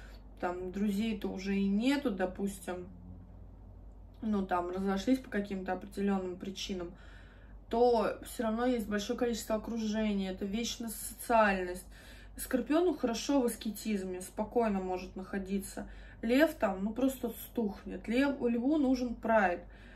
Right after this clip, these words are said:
Лев должен быть главой, ш-, в особенности мужчина. Если женщина львица, у них там равноправие, да, с дядькой, с львом, ни хера тут не будет его.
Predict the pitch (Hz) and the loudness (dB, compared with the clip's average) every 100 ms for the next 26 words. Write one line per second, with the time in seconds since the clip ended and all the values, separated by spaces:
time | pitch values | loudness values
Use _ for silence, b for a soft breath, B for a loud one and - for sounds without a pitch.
0 | B - 247 302 262 254 240 233 214 247 | B 2 4 6 6 4 4 0 4 4
1 | 247 233 185 175 196 B B B - - | 4 2 2 0 -4 B B B -18 -16
2 | - 226 214 269 254 247 - 220 214 - | -4 -4 2 2 2 -2 -4 -2 -2 -2
3 | - 220 190 185 190 - - B B B | -4 -2 -2 -4 -10 -12 -18 B B B
4 | B 220 214 240 214 269 269 - 226 208 | B -4 -2 0 4 6 6 4 2 2
5 | 220 226 254 262 - 208 220 233 220 202 | 2 6 6 4 0 2 2 0 0 2
6 | 196 214 214 214 208 220 254 320 339 196 | 0 0 0 2 2 4 6 6 6 2
7 | 190 214 214 196 202 208 - 190 202 202 | 2 2 2 2 2 2 -2 -6 -6 -8
8 | - 208 202 196 202 B B B B B | -4 -2 0 -2 -4 B B B B B
9 | - - - - 214 226 240 262 - 285 | -20 -18 -18 -8 -4 -2 2 2 4 6
10 | 262 196 185 - 185 180 180 - - - | 6 6 2 -6 -6 -4 -8 -10 -10 -10
11 | - 202 | -8 -10